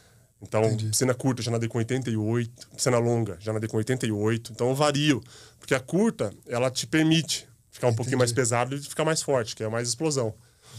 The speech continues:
Speaker 2: Entendi.
Speaker 1: Então, é... são esportes, assim, diferentes, né? Quem tem uma perna muito forte,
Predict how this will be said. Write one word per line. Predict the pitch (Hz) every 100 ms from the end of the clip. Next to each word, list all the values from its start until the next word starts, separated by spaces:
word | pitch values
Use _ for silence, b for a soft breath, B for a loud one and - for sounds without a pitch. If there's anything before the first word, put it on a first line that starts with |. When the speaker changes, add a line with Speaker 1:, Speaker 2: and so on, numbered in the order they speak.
| 110
Speaker 2:
Entendi. | 120 110 113
Speaker 1:
Então, | 113 131 147 190
é... | 165 139 135 113 107 101 - - 101 120
são | - 135 170
esportes, | 160 - 151 165
assim, | 160 170 147 117
diferentes, | 123 117 196 180 151 113 - - -
né? | 104 98 120 120
Quem | - 123
tem | 123
uma | 120
perna | 110 113 113
muito | 113 -
forte, | 135 147 180 -